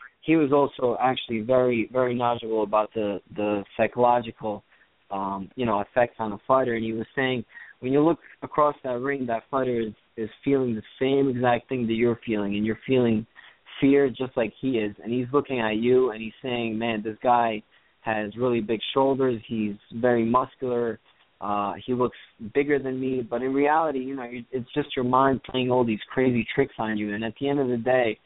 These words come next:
um, you can't think of it like that. You have to reduce it to, um, you have to reduce it to, and, and look at it for what it is. You know, it's just a match,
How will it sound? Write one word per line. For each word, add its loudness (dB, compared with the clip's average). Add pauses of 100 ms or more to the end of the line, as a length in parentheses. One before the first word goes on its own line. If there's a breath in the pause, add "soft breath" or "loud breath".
(480 soft breath)
um, 0 (160)
you -2
can't 0
think -2
of 0
it 0
like 0
that. 0
You 2
have 2
to -4
reduce 0
it -8 (120)
to, 0 (500)
um, -2 (580)
you 0
have 0
to -2
reduce 2
it -10 (100)
to, 0 (500)
and, -4
and 0
look 2
at 2
it -8
for -10
what -2
it 0
is. -2 (180)
You -6
know, -4
it's -12
just -8 (260)
a -8
match, 2